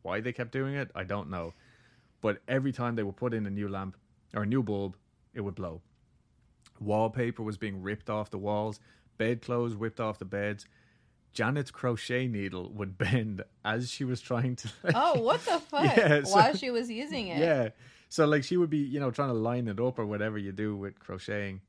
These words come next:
Speaker 1: and it would bend out of the way. <laughs> Like,
Speaker 2: Wow.
Speaker 1: what a dick. And then the voice just suddenly started to manifest through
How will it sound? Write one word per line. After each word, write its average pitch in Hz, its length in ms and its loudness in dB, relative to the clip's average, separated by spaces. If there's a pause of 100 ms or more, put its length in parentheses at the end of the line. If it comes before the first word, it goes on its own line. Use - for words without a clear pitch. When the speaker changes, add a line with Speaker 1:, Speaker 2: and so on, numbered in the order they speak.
(200)
Speaker 1:
and 113 140 -4
it 113 60 -6
would 110 100 -4
bend 104 260 0
out 92 140 -4
of 90 60 -10
the 95 40 -8
way. 113 140 0 (140)
<laughs> 165 100 -2 (100)
Like, 143 240 -6
Speaker 2:
Wow. 165 280 -4
Speaker 1:
what 131 120 2
a 131 60 0
dick. 104 360 -6 (1200)
And 139 140 0
then 165 280 2 (260)
the 131 140 0
voice 135 520 0
just 123 380 -8
suddenly 135 440 -2
started 107 480 -2
to 98 60 -6
manifest 101 640 -4
through 98 380 -6